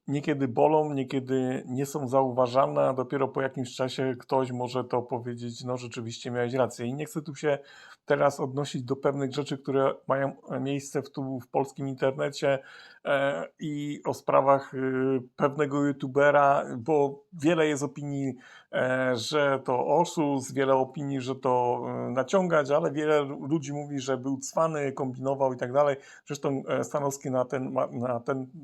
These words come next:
temat nagrał też materiał. I to właśnie pokazuje, moi drodzy, jaka jest, e,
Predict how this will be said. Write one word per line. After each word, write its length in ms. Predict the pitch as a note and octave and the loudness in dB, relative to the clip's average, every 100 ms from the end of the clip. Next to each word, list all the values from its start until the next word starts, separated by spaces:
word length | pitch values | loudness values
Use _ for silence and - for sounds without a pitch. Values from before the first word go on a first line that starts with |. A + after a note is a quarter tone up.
| - | -6
temat 300 | D3 C#3 B2+ | -2 0 0
nagrał 300 | B2+ B2 B2+ | -2 -2 -4
też 240 | B2 B2 - - _ | -2 -4 -6 -20 _
materiał. 520 | D3 C3+ C3+ G#2 G2+ - - - - - - B3 | 0 4 4 4 -2 -10 -16 -18 -20 -20 -10 -4
I 160 | F#3 | 2
to 140 | - A3 | 6 8
właśnie 280 | A3 - | 6 2
pokazuje, 560 | F3+ E3 D#3 C#3 D#3+ D3+ | -2 0 2 2 2 0
moi 220 | C#3+ C#3 | 0 -2
drodzy, 420 | B2+ C#3+ D3 D3 | -2 -4 -4 -4
jaka 460 | C#3 C#3+ D3 C#3+ C#3+ | -2 -2 2 4 6
jest, 600 | C3 C3 C#3 C3+ - - B2+ | 4 0 -2 -4 -12 -10 -4
e, 680 | A#2+ A#2+ B2 B2 A#2+ A#2+ | -2 -2 -2 0 0 0